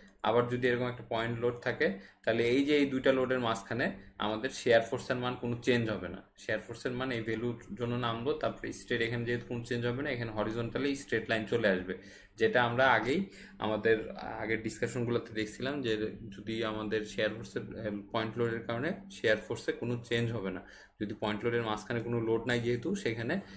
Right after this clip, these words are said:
হরিজন্টালি এরকম স্ট্রেট চলে আসবে। সেটাই এখানে বলে দিছে যে between concentrated loads there is no change in shear and the shear force curve plots as straight horizontal line। মানে দুইটা পয়েন্ট লোডের মাঝখানে শেয়ার ফোর্সের কোনো চেঞ্জ হয় না,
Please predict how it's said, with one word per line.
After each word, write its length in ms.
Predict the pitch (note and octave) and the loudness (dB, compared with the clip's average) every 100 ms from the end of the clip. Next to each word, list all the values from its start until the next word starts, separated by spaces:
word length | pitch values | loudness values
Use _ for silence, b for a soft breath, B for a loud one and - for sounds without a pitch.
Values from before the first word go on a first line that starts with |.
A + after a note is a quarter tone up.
| B - | B 0
হরিজন্টালি 600 | A#2 A2+ A#2 A#2+ B2+ C3+ | 4 4 2 2 2 4
এরকম 300 | C#3+ A2+ A#2+ | 4 2 -2
স্ট্রেট 520 | G#2 - - B2 A#2 - | -4 -8 0 0 2 2
চলে 200 | A#2+ A2 | 6 6
আসবে। 280 | F#2+ - - _ _ - - | 4 -2 -16 _ _ -20 -4
সেটাই 300 | A#2+ A#2+ C3 | 0 4 4
এখানে 200 | B2+ B2+ | 2 0
বলে 260 | B2 A#2+ | 0 0
দিছে 260 | A#2+ - C#3 | -2 -2 0
যে 80 | A#2+ | 0
between 540 | A2 G#2+ C3+ E3+ G3+ | -2 0 2 2 0
concentrated 840 | - - A#2+ - C3 C#3 C#3 C#3+ A#2 | 0 0 0 0 0 2 2 2 2
loads 200 | B2+ - - B B B - | 0 0 -6 B B B 2
there 140 | A2+ | 4
is 140 | A#2+ G#2+ | 2 0
no 140 | A#2 | 0
change 320 | C#3 - C3 B2+ | 0 0 0 0
in 140 | C#3+ | -2
shear 320 | E3+ - G2+ F#2+ - - | 0 4 4 4 -4 -4
and 180 | G#2+ G#2+ | -2 4
the 100 | D3+ G3 B B - | 4 2 B B -14
shear 300 | - A#2+ B2+ | 2 4 4
force 380 | - D3 C#3 - | 2 2 2 2
curve 480 | C3 B2+ D#3 - - | 6 8 6 0 0
plots 320 | B2 B2+ - | 4 6 6
as 120 | D#3 E3+ - - | 4 4 -2 -4
straight 320 | - C3 - - | 2 2 2 0
horizontal 520 | A2+ G#2+ A2 G#2 G2 | 2 2 0 0 -2
line। 160 | F#2 F#2 - - | -2 -6 -10 -4
মানে 180 | G2+ G#2 | -2 -2
দুইটা 480 | G#2 G#2+ C#3+ F#3+ B B - | -2 2 2 2 B B -6
পয়েন্ট 280 | A2+ A2 A#2+ | -2 0 0
লোডের 200 | B2 B2+ | 0 0
মাঝখানে 480 | B2 A#2 - C3 D#3 | 0 -2 -4 -4 -4
শেয়ার 220 | - A2 - | -2 -2 -2
ফোর্সের 260 | A#2+ - A2+ | -8 -6 -6
কোনো 280 | A#2 A#2 A#2 | -4 -6 -2
চেঞ্জ 280 | A2+ A2+ | -4 -2
হয় 120 | A#2+ B2 | -2 -2
না, 180 | E3 | -2